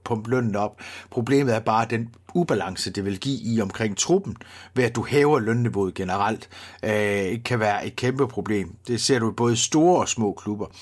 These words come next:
Men jeg er også bekymret lidt for at sige, jamen det er fint, Lucas Digne er i sin bedste alder, men det er minus syvogtyve millioner på et i forvejen presset financial fair play balance,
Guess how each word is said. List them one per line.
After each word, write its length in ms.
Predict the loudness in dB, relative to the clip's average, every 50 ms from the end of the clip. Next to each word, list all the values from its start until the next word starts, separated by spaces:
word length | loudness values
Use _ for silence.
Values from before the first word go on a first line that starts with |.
| -20 -20 -20 -20 -20 -20 -20 -18 -18 -16 -16 -18 -18 -20 -6 -4
Men 120 | 0 2
jeg 60 | 4
er 40 | 6
også 200 | 6 6 4 2
bekymret 480 | 0 0 2 2 4 4 4 4 4 4
lidt 140 | 4 2
for 280 | 2 2 4 4 6 4
at 80 | 4 0
sige, 160 | -2 0 0
jamen 300 | 2 2 2 0 -2 0
det 120 | 0 0
er 40 | 0
fint, 300 | 2 0 0 0 0 0
Lucas 300 | 0 -2 0 0 -2 0
Digne 280 | 0 0 0 2 2 2
er 100 | 2 2
i 60 | 2
sin 180 | 0 -2 -2
bedste 320 | 0 2 2 2 4 2 2
alder, 260 | 4 4 4 2 0 -2 -6 -14 -18 -16 -18 -18 -20 -8 _
men 140 | -4 0 2
det 80 | 4
er 40 | 4
minus 320 | 4 2 2 2 2 4 4
syvogtyve 500 | 2 4 4 2 2 2 2 0 2 2
millioner 420 | 2 2 2 4 4 2 2 0
på 180 | -2 0 0 0
et 60 | 0
i 40 | 0
forvejen 520 | 0 2 2 4 4 4 2 0 0 -4
presset 480 | -6 -4 0 0 2 2 0 -2 -4 -4
financial 420 | -4 -4 -2 -2 -4 -4 -4 -4
fair 200 | -2 0 0 0
play 200 | 0 0 -2 -4 -4
balance, 800 | -2 -2 -2 0 0 0 0 0 0 -2 -2 -2 -4 -4 -4